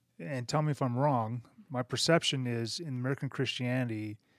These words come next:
Sabbath seems more like wandering than sojourning.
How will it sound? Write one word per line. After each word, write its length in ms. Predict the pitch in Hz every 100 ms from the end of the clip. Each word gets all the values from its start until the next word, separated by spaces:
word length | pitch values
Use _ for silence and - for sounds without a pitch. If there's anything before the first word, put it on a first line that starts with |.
| _ _ _ _ _ _ _ _
Sabbath 1040 | - - 139 127 139 147 - - - - - _ _ _ _ _ _ _ _ _ _ _ _ _
seems 420 | - - 156 131
more 160 | 160 156
like 280 | 151 143 131
wandering 640 | 143 151 131 120 117 117
than 240 | 117 117 117
sojourning. 720 | - 117 131 127 104 104